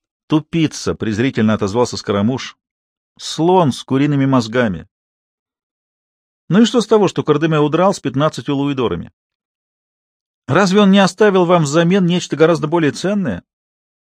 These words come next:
Господин Бине разинул рот от удивления. «Да ты, наверное, выпил и хватил лишку», —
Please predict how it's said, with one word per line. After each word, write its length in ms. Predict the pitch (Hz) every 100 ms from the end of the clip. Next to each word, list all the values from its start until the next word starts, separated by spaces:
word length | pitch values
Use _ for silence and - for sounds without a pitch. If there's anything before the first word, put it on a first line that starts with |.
| -
Господин 420 | 92 - 110 117
Бине 180 | 104 127
разинул 360 | 107 101 120
рот 220 | 139 107 - -
от 140 | 104
удивления. 540 | 98 98 117 151 113 90 _ _ _ _ _ _ _ _
«Да 120 | - 90
ты, 120 | 127
наверное, 380 | 139 143 139 156
выпил 320 | 175 104 90
и 60 |
хватил 360 | 98 131 - 160
лишку», — 460 | 151 107 - 85